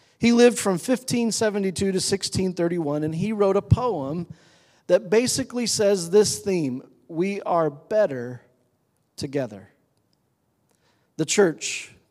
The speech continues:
Pittsfield Church of the Nazarene, and the community of faith here in Pittsfield, I want you to know something.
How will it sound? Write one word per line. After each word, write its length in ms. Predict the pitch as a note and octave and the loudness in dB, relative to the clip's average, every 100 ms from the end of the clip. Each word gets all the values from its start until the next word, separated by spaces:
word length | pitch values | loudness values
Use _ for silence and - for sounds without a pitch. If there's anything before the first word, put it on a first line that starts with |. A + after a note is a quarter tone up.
| _ | _
Pittsfield 420 | G#3 - F#3+ F#3+ | -2 0 0 0
Church 240 | D3+ F#3 F3 | 0 -2 -2
of 60 | |
the 60 | F#3 | -2
Nazarene, 440 | F3+ F3+ D#3+ F3 | 0 -2 -2 -4
and 120 | E3+ | -4
the 60 | E3+ | -6
community 500 | E3 F#3 G#3 G#3+ F#3 | -4 0 2 4 4
of 100 | E3+ | 2
faith 580 | - G#3+ F#3 - - - | 2 4 4 0 -16 -6
here 200 | A3 A3 | 0 2
in 100 | G3 | 0
Pittsfield, 520 | - A3 - G3 F3 - - | 0 -2 0 -2 -2 -6 -12
I 60 | F#3 | -4
want 240 | G#3 A3+ | -2 -2
you 40 | G#3 | -4
to 60 | G3+ | 0
know 140 | G#3+ | 0
something. 360 | - E3+ C#3+ | 0 -4 -6